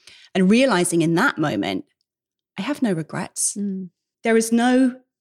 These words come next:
Speaker 1: panic button being pressed in my uterus going, "It's now or never, you've got to do this thing." That this peace around, "This has always been the right path for me,"
Speaker 2: Mm.
Speaker 1: descended. And I realized,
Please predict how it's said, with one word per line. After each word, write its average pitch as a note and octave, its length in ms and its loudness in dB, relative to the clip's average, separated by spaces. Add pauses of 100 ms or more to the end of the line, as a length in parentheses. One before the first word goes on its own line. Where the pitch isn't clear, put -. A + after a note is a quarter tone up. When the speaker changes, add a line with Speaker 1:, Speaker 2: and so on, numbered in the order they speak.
(100)
Speaker 1:
panic A#3 360 -2
button A3 300 2
being G#3 240 2
pressed G3 460 -2
in G#3+ 100 2
my G3 100 4
uterus G3 500 0
going, G3+ 300 0
"It's A#3 240 -2
now C#4 240 2
or D4 140 4
never, C#4 260 2
you've B3 200 -2
got - 220 -2
to B3 60 0
do C4 180 0
this B3+ 220 0
thing." C4 460 0 (420)
That - 140 -2
this G3+ 220 0 (120)
peace - 720 0
around, F#3+ 560 0 (580)
"This D#4+ 220 -2
has D4 140 0
always B3 280 0
been G3+ 160 -2
the F3+ 100 -2
right D3+ 180 -8
path E3 320 -8
for D#3 80 -8
me," C#3+ 320 -2
Speaker 2:
Mm. E3+ 340 -6
Speaker 1:
descended. F3+ 720 -2 (960)
And F#3+ 140 2
I F#3+ 60 4
realized, F#3 920 0